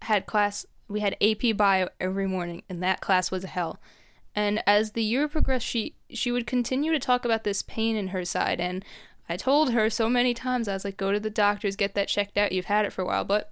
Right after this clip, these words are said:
Sarah was stubborn. She was always stubborn to the end. So eventually she, she went to get it checked out, and actually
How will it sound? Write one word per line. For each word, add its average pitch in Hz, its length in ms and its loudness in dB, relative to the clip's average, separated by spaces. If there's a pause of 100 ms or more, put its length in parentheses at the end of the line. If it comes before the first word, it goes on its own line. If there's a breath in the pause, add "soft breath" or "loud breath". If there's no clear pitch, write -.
Sarah 285 340 2
was 240 140 2
stubborn. 180 500 -2
She - 220 0
was 202 160 0
always 175 240 0
stubborn 180 300 -4
to 190 100 -4
the 180 140 -6
end. 180 280 -4 (1400 loud breath)
So 247 340 4 (240)
eventually 311 640 2
she, 233 440 -2 (180)
she 247 200 -2
went 226 360 0
to 240 80 -2
get 220 160 2
it 202 100 -4
checked 214 320 0
out, 208 180 2
and 202 140 0
actually 240 460 0